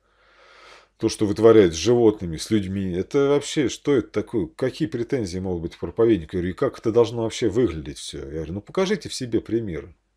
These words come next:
вот этих елейных проповедей». Более того, уже я много раз делился своим опытом, говорил об этом,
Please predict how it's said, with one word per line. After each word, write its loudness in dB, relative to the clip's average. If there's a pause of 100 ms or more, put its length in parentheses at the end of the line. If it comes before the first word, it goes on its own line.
вот -10
этих -10
елейных -2
проповедей». -2
Более 0
того, 0 (420)
уже -6
я 2
много -4
раз 2
делился -2
своим 0
опытом, -6
говорил 0
об -2
этом, -4